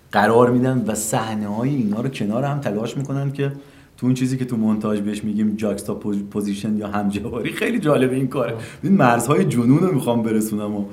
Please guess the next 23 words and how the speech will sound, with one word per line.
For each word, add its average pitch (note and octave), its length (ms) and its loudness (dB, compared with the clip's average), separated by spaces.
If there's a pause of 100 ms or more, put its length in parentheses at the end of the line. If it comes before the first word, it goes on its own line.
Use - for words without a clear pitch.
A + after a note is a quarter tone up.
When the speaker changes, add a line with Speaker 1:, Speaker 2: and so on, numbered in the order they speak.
(560)
Speaker 1:
اینکه C#3+ 200 0
صحنه‌های A#2+ 500 4
مختلف D3 440 0
فیلمایی C#3 520 2
که - 160 -4
دوست B2 260 -2
داری B2+ 140 2
رو D#3+ 100 0
بذاری F3 460 0
کنار C3 260 2
هم E3 160 0
دیگه C#3+ 180 2
و D#3+ 60 2
از B2 220 4
دل C#3+ 160 4
اینا D3+ 200 2
بگی D#3+ 160 -6
من E3 120 -2
یه E3 80 2
فیلم D#3+ 240 0
جدید B2 340 2
می‌سازم. B2+ 220 0
Speaker 2:
می‌سازم. G#2 420 -4